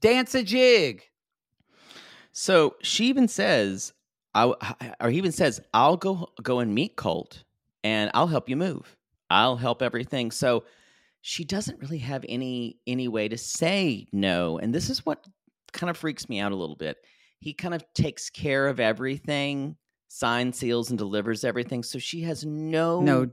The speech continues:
Speaker 2: real opportunity to say
Speaker 1: opportunity.
Speaker 2: no.
Speaker 1: I mean, it's, I just Googled it 'cause I wanted to see. It's a three-hour flight. It's two hours and fifty minutes from Vegas to Vancouver. So that really isn't, like, terrible.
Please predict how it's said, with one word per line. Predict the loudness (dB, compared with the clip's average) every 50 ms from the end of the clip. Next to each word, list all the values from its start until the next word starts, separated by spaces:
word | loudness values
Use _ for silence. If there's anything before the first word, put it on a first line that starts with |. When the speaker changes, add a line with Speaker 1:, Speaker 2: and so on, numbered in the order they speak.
| -6
Speaker 2:
real | -2 0 2 2 4 2
opportunity | 2 2 0 -4 -4 -4 -6 -4 -2 -2 -2 -2 -2 -2
to | -2 -4
say | -4 -6 -8 -8 -8
Speaker 1:
opportunity. |
Speaker 2:
no. | -10 -10 -10 -12 -14 -16 -20 _ -20 -20 -20 _ -20 -20 -20 -20 -20 _ _
Speaker 1:
I | 4
mean, | 6 6 6
it's, | 4 2 -2 -8 -12 -12 -12 -12 -12 -18 _ _ _ _ _ _ _ _ _ _ _ 0
I | 0 0
just | 2 0 -4 0 0
Googled | 0 0 2 0 -2 -2
it | -4 -8 -12
'cause | -6 -2
I | 0 0
wanted | 0 0 -2 -4
to | -6
see. | -6 -6 -6 -6 -2 -4
It's | -4 -2 0 0
a | -2
three-hour | -2 -2 _ 0 2 6 6 8 8 6 6 4
flight. | 0 -2 -4 -4 -4
It's | -6 -10 -14
two | -10 -4 0 2
hours | 4 4 2 2 -2 -4
and | -10 -8
fifty | -8 -8 -6 -4 -4
minutes | -4 -4 -4 -6 -6
from | -4 -4 -2
Vegas | 0 -2 -2 -2 -4 -6 -6
to | -6 -4
Vancouver. | -4 -4 -4 -4 -4 -4 -6 -6 -6 -6 -8 -10 -10
So | -4 2 2 4 4 2 -2 -8 -16 -20 -12 _
that | -6 -6 -6 0
really | 2 4 4 6 4 2 0 0
isn't, | 0 0 0 0 -2 -4 -4
like, | -4 -2 -2 0 0 0 -2 -4 -8 -16 _ _ _ _ _ -20 _
terrible. | -4 -4 -4 -4 -6 -8 -10 -12 -16 -20 -20 -20 -20